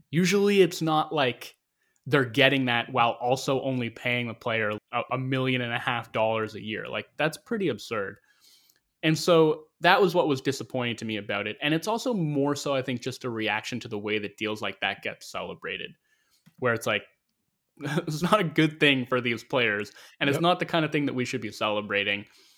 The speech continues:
Speaker 1: Players should get paid what they're worth. And that's, uh, it's just, like, not something that I love to see. And, and I think generally there has maybe been a bit of a backlash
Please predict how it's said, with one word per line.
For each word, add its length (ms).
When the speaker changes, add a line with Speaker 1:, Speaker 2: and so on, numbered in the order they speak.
Speaker 1:
Players 300
should 160
get 180
paid 220
what 160
they're 160
worth. 520
And 520
that's, 300
uh, 300
it's 180
just, 180
like, 240
not 160
something 220
that 100
I 60
love 240
to 80
see. 260
And, 100
and 180
I 80
think 280
generally 680
there 180
has 400
maybe 280
been 240
a 40
bit 260
of 180
a 400
backlash 880